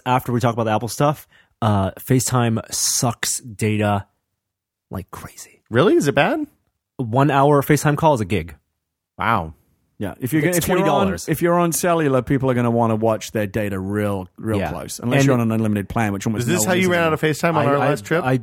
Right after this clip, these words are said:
Speaker 1: I,
Speaker 2: Uh, out of
Speaker 1: I
Speaker 2: data?
Speaker 1: paid twenty dollars for an extra gigabyte, and
Speaker 2: You should have gone
Speaker 1: it's
Speaker 2: to
Speaker 1: gone.
Speaker 2: the unlimited. You should have gone to five gigs.
Speaker 1: That, that would have been eighty dollars.
Speaker 2: Oh, well. Um,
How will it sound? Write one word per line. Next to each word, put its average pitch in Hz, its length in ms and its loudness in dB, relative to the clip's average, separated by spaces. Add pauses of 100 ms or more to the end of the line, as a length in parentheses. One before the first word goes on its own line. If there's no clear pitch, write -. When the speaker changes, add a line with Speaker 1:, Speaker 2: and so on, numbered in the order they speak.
Speaker 1:
I, 131 200 2
Speaker 2:
Uh, 131 60 2
out 131 200 2
of 139 60 0
Speaker 1:
I 143 100 2
Speaker 2:
data? 151 340 0
Speaker 1:
paid 156 200 0
twenty 160 180 2
dollars 143 300 2
for 135 180 2
an 120 80 0
extra 135 180 -6
gigabyte, 151 440 0 (120)
and 113 540 2 (480)
Speaker 2:
You 143 100 -2
should 175 140 0
have 170 60 2
gone 170 160 4
Speaker 1:
it's 160 60 -6
Speaker 2:
to 131 80 2
Speaker 1:
gone. 139 100 6
Speaker 2:
the 147 60 4
unlimited. 151 380 0
You 87 60 -10
should 117 160 -6
have 123 60 2
gone 117 60 0
to 117 60 -4
five 135 220 -2
gigs. 82 340 -10 (1600)
Speaker 1:
That, 104 120 -6
that 117 100 4
would 117 100 4
have 113 120 4
been - 80 0
eighty 104 120 2
dollars. 85 500 0
Speaker 2:
Oh, 82 180 -4 (560)
well. 71 280 -8 (1040)
Um, 117 580 2